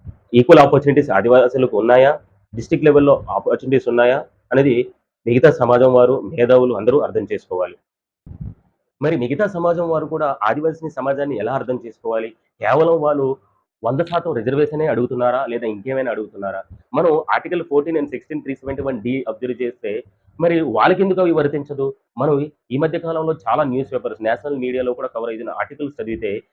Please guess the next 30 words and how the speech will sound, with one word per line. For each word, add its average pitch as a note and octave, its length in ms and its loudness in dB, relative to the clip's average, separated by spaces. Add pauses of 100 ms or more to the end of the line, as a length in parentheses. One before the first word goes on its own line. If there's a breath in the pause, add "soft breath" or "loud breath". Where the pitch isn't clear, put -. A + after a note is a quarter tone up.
(160)
ఐఏఎం, E3+ 400 -2 (140)
ఐఐటీస్లో, C#3+ 580 -2
ఎన్ఐటీస్లో C3 600 -4 (280)
రిక్రూట్‌మెంట్ D3+ 480 -4
చూసినట్లయితే B2+ 520 -8 (120)
ఎస్సీ, F3+ 280 -6
ఎస్టీ, E3 240 -6 (1000)
ఆ, A#2+ 80 -4 (300)
ప్రొఫెసర్స్ C#3 400 -2
ఎందుకు C#3+ 200 -2
తక్కువ C3+ 280 -4
ఉంటున్నారు, B2 320 -2 (180)
మిగతా D#3 380 0
వారు D#3 200 0
ఎందుకు C3+ 240 -4
ఎక్కువ B2+ 240 -6
ఉంటున్నారు, A#2 340 -6 (140)
మరి A#2+ 120 0
వాళ్ళకి A#2+ 240 2
అక్కడ B2+ 160 -8
ఈక్వల్ D3 320 -4
ఆపర్చునిటీస్ C#3 540 -8
ఉన్నాయా B2+ 320 -2 (240)
లేదా, A#2+ 280 0 (120)
ఇవన్నీ E3 260 -2
మనం D#3 240 -4
ఒకసారి C3+ 280 -4 (100)
ఆత్మశోధ C#3+ 460 -4 (200)
చేసుకోవాల్సి A2 520 -8
ఉంటుంది, F#2+ 380 -8